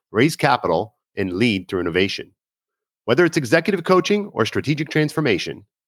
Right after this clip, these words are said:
I'm here to turn your business challenges into success stories. Visit ignite I T consulting dot com and let's spark that change together. That's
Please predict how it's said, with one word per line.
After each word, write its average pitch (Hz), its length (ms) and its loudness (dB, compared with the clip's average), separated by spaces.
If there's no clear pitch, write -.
I'm 101 140 -2
here 143 280 2
to 135 60 0
turn 127 260 0
your 151 160 6
business 101 340 -2
challenges 85 520 -2
into 90 200 -8
success 110 360 -2
stories. - 460 -12
Visit 156 300 4
ignite 143 360 2
I 160 120 4
T 165 200 -2
consulting 147 640 0
dot 131 240 2
com 101 400 0
and 92 100 -2
let's 113 200 0
spark 117 420 0
that 101 160 -2
change 101 280 -2
together. 92 460 -2
That's - 380 0